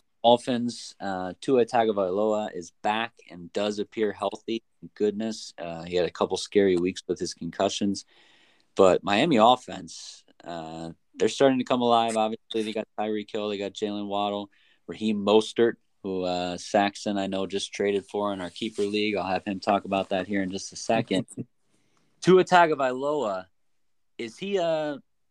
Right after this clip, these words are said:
Speaker 1: top five quarterback, top ten quarterback moving forward? Do you buy the hype? Do you think this offense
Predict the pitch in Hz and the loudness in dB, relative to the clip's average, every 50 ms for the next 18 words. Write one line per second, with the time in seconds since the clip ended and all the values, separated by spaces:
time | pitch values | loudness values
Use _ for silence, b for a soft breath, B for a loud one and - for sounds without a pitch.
0 | _ _ _ _ _ _ _ _ _ - - 101 95 95 98 - _ _ 92 87 | _ _ _ _ _ _ _ _ _ -20 -12 -6 -6 -6 -6 -6 _ _ -10 -8
1 | 87 95 107 123 - _ - 156 156 160 160 170 190 180 - - - 92 - - | -8 -8 -8 -10 -10 _ -6 -6 -6 -6 -8 -12 -12 -14 -10 -8 -8 -8 -8 -8
2 | - - 92 98 120 - - 139 143 147 147 147 156 160 - - 147 131 127 117 | -10 -10 -8 -8 -8 -6 -2 0 0 2 2 0 -2 -4 -4 -6 -4 -2 -2 -2
3 | 104 - - 101 101 107 117 135 160 165 170 160 131 - - 95 98 98 101 98 | -2 0 2 4 6 6 6 6 4 2 2 0 -4 -8 -8 -4 -4 -2 -4 -4
4 | - - 104 95 98 110 120 123 123 110 - 113 110 120 139 147 151 - - 98 | 0 2 2 4 4 2 2 0 -2 -4 -4 -4 -2 -2 -2 -4 -6 -8 -10 -10
5 | 95 - 113 110 110 - 107 - - _ - 95 101 113 - - 127 127 131 135 | -10 -8 -8 -10 -8 -10 -12 -12 -6 _ 0 2 2 0 0 -4 -6 -6 -6 -6
6 | - - - | -10 -14 -14